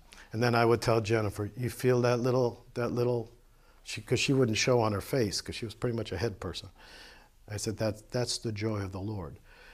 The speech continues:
And then the value of this is once you give a person some corroboration, then they don't need instruction anymore because now they've got their own subjective. When I feel peace, I sp-, "Oh, that's God. That's the peace of God."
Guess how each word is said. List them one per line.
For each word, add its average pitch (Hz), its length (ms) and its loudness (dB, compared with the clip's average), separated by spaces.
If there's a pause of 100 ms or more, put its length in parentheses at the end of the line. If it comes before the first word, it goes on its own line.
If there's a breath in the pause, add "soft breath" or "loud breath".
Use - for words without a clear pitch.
(140 loud breath)
And 113 160 -2
then 117 140 2
the 110 80 0
value 123 560 4
of 92 120 -2
this 107 280 2
is 104 220 -6
once 127 440 -2 (120)
you 131 180 -2
give 120 340 2 (100)
a 117 80 -6
person 95 720 -4 (600 soft breath)
some 113 260 -2
corroboration, 113 1040 2 (260 loud breath)
then 123 160 2
they 131 100 4
don't 123 240 2
need 123 160 2
instruction 113 640 -4
anymore 101 400 -2
because 107 360 -4
now 131 200 0
they've 117 200 -2
got 113 200 -2
their 110 200 -4
own 117 120 0
subjective. 107 600 -2
When 101 120 -4
I 110 120 -2
feel 117 260 -2
peace, 131 340 -2
I 113 60 -4
sp-, - 240 -8 (340 loud breath)
"Oh, 92 60 -12
that's 143 320 -6
God. 123 320 -8
That's 113 200 -6
the - 80 -6
peace - 280 -4
of 104 80 -6
God." - 160 -6